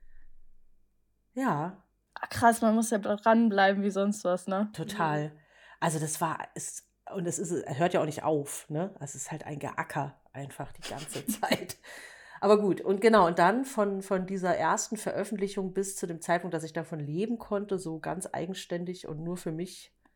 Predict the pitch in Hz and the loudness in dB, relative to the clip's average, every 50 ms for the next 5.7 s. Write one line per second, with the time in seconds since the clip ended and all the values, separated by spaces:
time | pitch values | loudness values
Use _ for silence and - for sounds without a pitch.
0 | _ _ _ _ _ _ _ _ _ _ _ _ _ _ - 175 175 165 165 165 | _ _ _ _ _ _ _ _ _ _ _ _ _ _ -4 -2 -2 -2 -2 -2
1 | 165 160 160 160 165 175 175 - - _ _ _ _ _ - - - - - 160 | -4 -4 -4 -6 -8 -10 -12 -16 -20 _ _ _ _ _ -16 -14 -12 -10 -8 -8
2 | - - 175 180 185 196 196 196 196 196 190 185 190 185 180 175 180 180 180 180 | -8 -6 -4 -2 0 0 0 0 0 -2 -2 -2 -2 -4 -6 -6 -4 -4 -2 -2
3 | 180 180 185 185 180 _ _ _ _ _ _ _ _ _ _ _ - 180 - - | -2 -2 -4 -6 -8 _ _ _ _ _ _ _ _ _ _ _ -8 -8 -6 -4
4 | 262 254 240 233 220 220 214 - - 185 160 - 170 175 175 170 170 - - 160 | -4 -2 0 0 0 0 -2 -2 0 0 0 0 0 -2 0 -2 -2 -2 -4 -4
5 | 156 151 - 151 139 - 151 139 139 139 131 135 139 | -4 -4 -4 -6 -6 -4 -4 -4 -4 -4 -6 -8 -12